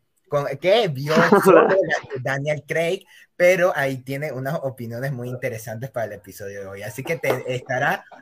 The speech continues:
Speaker 1: muy inter-, aquí va la primera pregunta, porque vamos a ir en preguntas y de ahí vamos a extendernos
Speaker 2: Ok.
Speaker 1: en varios temas. En especial para aprovechar, como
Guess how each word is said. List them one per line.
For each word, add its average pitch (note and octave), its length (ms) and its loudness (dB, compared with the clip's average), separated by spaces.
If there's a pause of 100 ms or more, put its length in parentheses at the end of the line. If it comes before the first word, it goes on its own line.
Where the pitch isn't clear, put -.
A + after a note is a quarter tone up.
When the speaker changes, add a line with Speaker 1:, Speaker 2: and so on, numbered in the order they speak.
Speaker 1:
muy A#3 200 0
inter-, D3 420 4 (100)
aquí G3 360 -6
va C4 260 2 (400)
la E3 160 6
primera E3 320 2
pregunta, C#3+ 320 -4
porque B2 280 -2
vamos C3+ 340 0
a E3 80 0
ir D#3+ 100 -4
en F3 160 -2
preguntas D3+ 560 -4
y E3+ 120 -6
de D3 80 2
ahí C#3+ 160 -2
vamos D3 520 -4
a C#3 140 0
extendernos C#3+ 720 4
Speaker 2:
Ok. E3+ 60 10
Speaker 1:
en - 360 4
varios D#3 520 -6
temas. A2+ 500 -8
En A#2+ 160 -8
especial D3+ 460 -2
para G3 180 6
aprovechar, D3 400 -2
como E3 300 -4